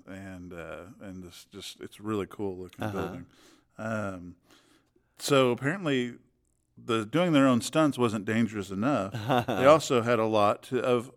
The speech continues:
Speaker 1: fire, ins-, you know, instances
Speaker 2: Oh, yeah.
Speaker 1: with fire.
Speaker 2: Yeah.
Speaker 1: Um, of course, you're doing an old steam train and
Speaker 2: Mm-hmm.
Speaker 1: everything, and, but, uh, Michael Crichton's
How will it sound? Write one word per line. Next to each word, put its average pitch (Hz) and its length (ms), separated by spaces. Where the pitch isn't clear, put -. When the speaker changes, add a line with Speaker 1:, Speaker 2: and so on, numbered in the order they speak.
Speaker 1:
fire, 120 680
ins-, 107 280
you 117 120
know, 101 120
instances 92 200
Speaker 2:
Oh, 147 180
yeah. 117 220
Speaker 1:
with 104 100
fire. 131 420
Speaker 2:
Yeah. 113 320
Speaker 1:
Um, 98 260
of - 60
course, 110 160
you're 120 100
doing 117 260
an 120 80
old 123 180
steam 123 600
train 101 460
and 131 100
Speaker 2:
Mm-hmm. - 20
Speaker 1:
everything, 107 560
and, 95 120
but, 110 280
uh, 104 320
Michael 131 320
Crichton's 135 680